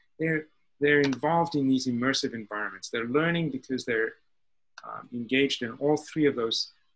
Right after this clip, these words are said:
uh, levels, the sensory, multisensory level, the intellectual level, and the emotional level.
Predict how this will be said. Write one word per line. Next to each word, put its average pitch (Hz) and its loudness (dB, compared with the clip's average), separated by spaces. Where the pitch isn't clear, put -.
uh, 110 -8
levels, 107 -4
the 123 -10
sensory, 143 -2
multisensory 131 -4
level, 117 -2
the 107 -8
intellectual 139 -4
level, 120 -4
and 214 2
the 165 6
emotional 127 0
level. 104 -12